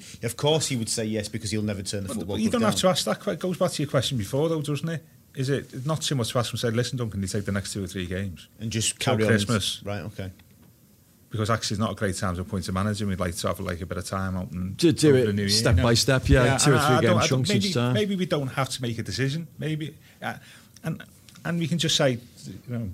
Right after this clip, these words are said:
Speaker 2: three or four games. Can you just take us through before while we're
Speaker 1: And let's, let's take stock.
Speaker 2: Yeah, because I think the, it's not only the manager that they need to think about. It's what,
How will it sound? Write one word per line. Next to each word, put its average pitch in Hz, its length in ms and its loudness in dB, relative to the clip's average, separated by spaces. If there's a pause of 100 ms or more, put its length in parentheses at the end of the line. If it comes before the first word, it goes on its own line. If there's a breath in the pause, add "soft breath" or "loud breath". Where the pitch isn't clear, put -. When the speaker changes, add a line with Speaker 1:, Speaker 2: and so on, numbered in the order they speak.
(120)
Speaker 2:
three 123 180 2
or 107 40 2
four 110 220 2
games. 135 380 0
Can 139 140 -6
you 127 40 -2
just 120 340 -4 (180)
take 117 280 -6
us 113 140 -6
through 127 220 0
before 127 380 -6
while 123 280 -2
we're 110 220 -2
Speaker 1:
And 104 100 -8
let's, - 300 -6
let's 104 180 -4
take 107 240 -6
stock. 104 300 -4 (180)
Speaker 2:
Yeah, 208 280 0
because 202 300 -2
I 208 60 -2
think 220 240 -2
the, 214 160 -4 (1040 soft breath)
it's - 140 -10
not 214 80 4
only 220 180 2
the 175 60 2
manager 180 380 2
that 202 160 0
they 196 60 -2
need 175 140 -2
to 131 100 -6
think 139 200 -4
about. 175 240 -2
It's - 120 -8
what, 180 140 -6